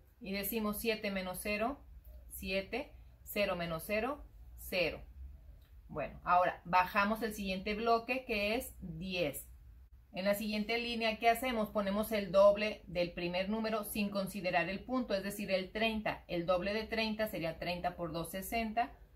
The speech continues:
Lo ponemos acá. Y ahora vamos a buscar un número. Si tapamos aquí, un número que multiplicado por sesenta nos dé setenta y uno.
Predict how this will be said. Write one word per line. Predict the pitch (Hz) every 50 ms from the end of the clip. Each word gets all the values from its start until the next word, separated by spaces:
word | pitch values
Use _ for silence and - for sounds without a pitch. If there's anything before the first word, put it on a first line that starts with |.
| - - -
Lo | - 190 214 208
ponemos | - 202 190 175 165 160 160 165 - 214
acá. | 202 208 285 320 339 - - - - - - - - - - - - - _ - - - - - - - - - - - - - - - - - - - -
Y | - 254
ahora | 269 285 269 240 226 233 233 233 -
vamos | 208 202 196 208 220 220 233
a | 240
buscar | 226 220 220 - - 220 214 214 214 - - - - - - - - - - - - - - - - - - - - - - - - - - - -
un | - 233 262 285
número. | 294 269 233 220 202 190 180 196 - - - - -
Si | - - 196 -
tapamos | - 165 160 - 202 196 208 220 -
aquí, | 262 233 - - 262 269 294 285 - - - - - - - - -
un | - 294
número | 302 294 285 269 254 254 247 269 277 - - -
que | 226 208
multiplicado | 208 208 202 208 214 - 208 202 - - 226 233 233 233 220 220
por | - 220 214
sesenta | 214 - 254 - - 233 226 220 240 233
nos | 220 220 196
dé | 180 185
setenta | 185 208 - - 208 202 208 214 214 220
y | 240
uno. | 262 285 302 285 262 254 -